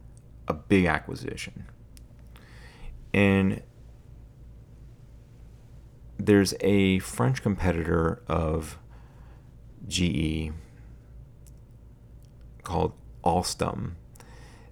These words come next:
that's facing serious financial difficulties. And there's thought that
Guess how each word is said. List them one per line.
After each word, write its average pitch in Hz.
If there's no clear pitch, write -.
that's -
facing 90
serious 117
financial 82
difficulties. -
And 95
there's 98
thought -
that 95